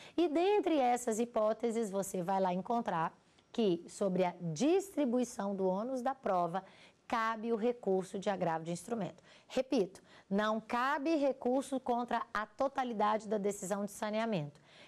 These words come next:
Cabe recurso contra a decisão que define ou que determina como se dará a distribuição do ônus da prova. Se ninguém falou nada, se a decisão se tornou estável,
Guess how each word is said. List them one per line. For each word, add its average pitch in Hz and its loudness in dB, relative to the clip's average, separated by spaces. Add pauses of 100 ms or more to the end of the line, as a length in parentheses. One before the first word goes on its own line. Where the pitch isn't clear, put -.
(180)
Cabe 196 -2
recurso 214 -2
contra 175 -2
a 156 -4
decisão 190 -2
que - -10
define 214 -2 (240)
ou 196 0
que 196 -4
determina 190 2 (640)
como 254 2
se 247 -6
dará 175 0
a 170 -2
distribuição 175 -4 (300)
do 196 2
ônus 151 0
da 185 -4
prova. - -10 (1300)
Se - -2
ninguém 202 2
falou 208 0
nada, 202 0 (360)
se 311 2
a 262 4
decisão 180 0
se 294 0
tornou 202 0
estável, 185 -2